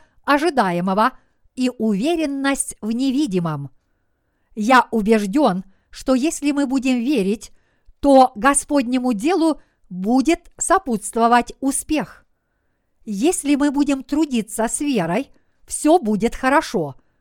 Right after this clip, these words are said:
Но если у нас не будет веры, мы бросим наше дело на полпути. Но я верю, что Божьему делу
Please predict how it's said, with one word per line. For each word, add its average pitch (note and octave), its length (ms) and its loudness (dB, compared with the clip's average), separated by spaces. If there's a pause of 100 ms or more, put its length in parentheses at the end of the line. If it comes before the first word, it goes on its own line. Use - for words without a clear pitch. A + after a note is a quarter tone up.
(260)
Но A3+ 200 2
если A#3+ 600 0
у B3+ 140 -2
нас C4 420 -4 (100)
не A3+ 260 -2
будет G3 420 -2
веры, G#3+ 480 -2 (560)
мы B3 260 0
бросим A3 640 0
наше A#3 340 -4
дело F#3 440 -2 (380)
на C#4 200 2
полпути. C#4+ 720 -2 (720)
Но A3 180 0
я B3 240 4
верю, A3+ 480 0 (320)
что B3+ 540 4
Божьему A#3 640 2
делу D#4 500 0